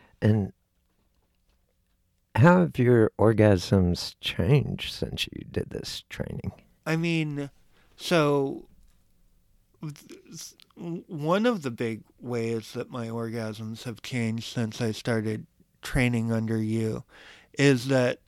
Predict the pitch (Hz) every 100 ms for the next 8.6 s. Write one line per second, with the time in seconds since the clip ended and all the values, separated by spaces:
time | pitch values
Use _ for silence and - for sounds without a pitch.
0 | _ _ _ - 139 131 113 113 120 -
1 | _ _ _ - 143 143 135 123 127 135
2 | 139 - - 170 160 135 143 135 131 123
3 | 123 127 - - 151 165 170 147 123 -
4 | - _ _ _ _ 139 131 127 117 120
5 | 127 123 123 107 117 113 110 _ _ _
6 | - 147 156 143 127 135 127 - 123 117
7 | - 123 113 110 107 120 107 113 110 104
8 | - 110 117 113 117 -